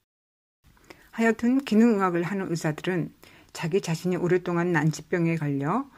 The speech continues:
일반 의학의 한계를 느끼고 다시 공부를 하는 사람이거나, 자신의 환자를 일반 의학적 방법으로 아무리 열심히 치료해도 성과를 못 내는 것을 견딜 수 없어 하던,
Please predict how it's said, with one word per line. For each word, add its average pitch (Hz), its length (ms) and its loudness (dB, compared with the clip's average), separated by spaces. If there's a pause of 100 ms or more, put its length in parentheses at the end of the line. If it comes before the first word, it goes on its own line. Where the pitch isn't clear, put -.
(220)
일반 190 340 4
의학의 165 360 2
한계를 226 460 2
느끼고 170 540 -4
다시 - 300 -6
공부를 185 460 0
하는 190 140 -2
사람이거나, 156 880 -2 (840)
자신의 233 420 0
환자를 220 680 2
일반 202 400 4
의학적 165 420 -4
방법으로 165 600 0
아무리 196 360 2
열심히 165 460 0
치료해도 160 680 -4 (340)
성과를 240 520 2
못 165 120 4
내는 165 300 2
것을 165 320 -2
견딜 170 340 0
수 175 200 -4
없어 151 320 -4
하던, 175 380 -4